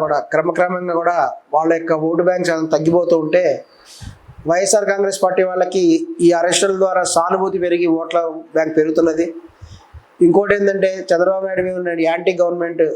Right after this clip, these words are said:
వ్యతి-, ప్రభుత్వ వ్యతిరేకత అంతా కూడా వైఎస్ఆర్ కాంగ్రెస్ పార్టీ కూడా పెరుగుతున్నది వాళ్ళ ఓటు బ్యాంక్. So ఇదంతా గమనించే పోసాని కృష్ణమురళి గారిని విడుదల చేశారు అని కూడా అందరూ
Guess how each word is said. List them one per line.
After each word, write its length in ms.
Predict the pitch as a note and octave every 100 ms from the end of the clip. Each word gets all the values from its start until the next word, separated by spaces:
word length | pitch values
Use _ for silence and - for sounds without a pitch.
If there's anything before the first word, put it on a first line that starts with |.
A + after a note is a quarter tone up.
| - - -
వ్యతి-, 180 | D#3 D#3
ప్రభుత్వ 280 | E3 E3+ F#3 F#3+
వ్యతిరేకత 360 | F3+ F3+ E3 E3
అంతా 140 | D#3+ D#3
కూడా 140 | E3 G3 - - - _ _ _ _ _ -
వైఎస్ఆర్ 340 | D#3+ E3+ F#3 F3+
కాంగ్రెస్ 240 | F3 E3+ -
పార్టీ 180 | D#3+ D#3+ D#3+
కూడా 140 | E3+ E3+
పెరుగుతున్నది 440 | D#3+ E3 D#3 B2 -
వాళ్ళ 140 | D3 D3+
ఓటు 120 | D3 C#3
బ్యాంక్. 200 | A#2+ - _ _ _ _ _ - - _ _ _ - -
So 60 | F#3+
ఇదంతా 320 | F3 F3 E3+ G#3 F#3+
గమనించే 460 | F#3+ G3 F3 G#3 G3 C#3+ - -
పోసాని 340 | F3 F3+ F#3+ F#3
కృష్ణమురళి 440 | F3 F3 F3 E3+ E3+
గారిని 220 | E3+ E3 D#3 D#3+
విడుదల 260 | D#3+ F#3+ F3+
చేశారు 340 | F3+ D#3 D3 B2+ - - - - - - - _ _ -
అని 120 | D#3 E3+
కూడా 100 | F#3 F3
అందరూ 160 | F3